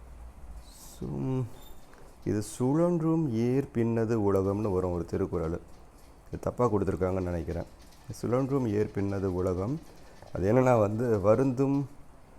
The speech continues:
ஆ, மற்றதெல்லாம் தலை அப்படின்னு சொல்லுவாங்க. அதாவது இந்த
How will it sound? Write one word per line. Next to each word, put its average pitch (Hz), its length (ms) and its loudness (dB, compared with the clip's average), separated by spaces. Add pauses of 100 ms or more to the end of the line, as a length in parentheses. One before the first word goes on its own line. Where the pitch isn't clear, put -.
(460)
ஆ, 98 460 2 (240)
மற்றதெல்லாம் 104 680 4
தலை 95 300 2
அப்படின்னு 92 240 -2
சொல்லுவாங்க. 95 280 4
அதாவது 117 260 6 (600)
இந்த 101 420 4